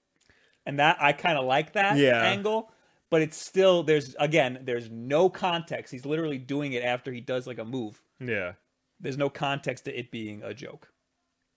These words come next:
Speaker 1: Just because the rest of the game is satirical doesn't mean that that is satirical.
Speaker 2: Yeah.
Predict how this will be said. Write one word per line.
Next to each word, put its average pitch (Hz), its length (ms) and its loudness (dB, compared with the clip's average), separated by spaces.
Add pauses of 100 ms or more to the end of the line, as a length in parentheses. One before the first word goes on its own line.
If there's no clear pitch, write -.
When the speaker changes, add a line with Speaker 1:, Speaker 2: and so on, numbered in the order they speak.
(1900)
Speaker 1:
Just 180 180 0
because 180 320 4
the 143 100 2
rest 147 300 2
of 151 60 -4
the 147 60 -2
game 127 200 -8
is 123 80 -12
satirical 120 420 -10
doesn't 117 200 -10
mean 113 120 -10
that 107 120 -12 (140)
that 104 380 -8 (1120)
is 113 160 -14
satirical. 117 360 -8
Speaker 2:
Yeah. 92 100 -6